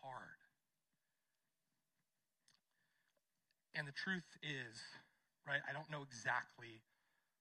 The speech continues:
what God has in store for us. Heather and I still don't know exactly what, what the plan looks like completely, right? Um, that's for God to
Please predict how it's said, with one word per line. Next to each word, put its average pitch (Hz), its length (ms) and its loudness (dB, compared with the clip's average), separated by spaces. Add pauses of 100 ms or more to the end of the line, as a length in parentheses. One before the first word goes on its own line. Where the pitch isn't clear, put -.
(200)
what 117 160 -6
God 113 240 -2
has 113 160 -4
in 107 80 -20
store - 320 -14
for - 160 -18
us. - 80 -18
Heather 139 160 -4
and 127 80 0
I 120 80 0
still 127 240 -6
don't 117 160 -8
know 110 160 -8
exactly 110 400 -4
what, 110 160 -8 (400)
what 131 80 -8
the - 80 -12
plan 117 320 -6 (320)
looks 135 320 -4
like - 220 -20 (260)
completely, 131 400 -8 (160)
right? 113 240 -6 (640)
Um, 107 220 -12 (420)
that's 123 160 -10
for - 140 -10
God 127 260 4
to 120 60 -14